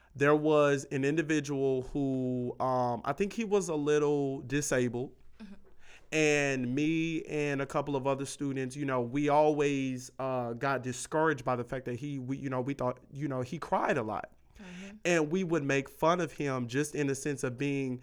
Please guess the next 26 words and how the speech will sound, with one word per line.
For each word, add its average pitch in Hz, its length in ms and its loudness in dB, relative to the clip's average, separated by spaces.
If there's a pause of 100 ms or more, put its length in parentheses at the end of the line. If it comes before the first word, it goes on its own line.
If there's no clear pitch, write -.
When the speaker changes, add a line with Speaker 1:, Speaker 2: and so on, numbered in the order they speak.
(300)
Speaker 1:
frustrated. 175 600 4
Like, 127 180 0
"Why 131 120 -4
are 185 120 4
you 170 200 0
always 160 360 2
crying?" 175 540 -2
Like, 127 160 2
"Why?" 151 180 4
You 165 220 -2
know, 139 200 2 (260)
we 165 220 6
made 233 220 8
fun 220 200 2
of 190 80 0
him. 123 200 -4 (140)
Speaker 2:
Mm-hmm. 214 140 -8 (320)
Speaker 1:
And 165 480 4
it's 165 200 0
funny 185 300 2
because 165 400 -2
years 151 420 0
later, 135 640 2 (1000)
I 143 720 6 (760)
felt 196 400 4
terrible 151 1120 0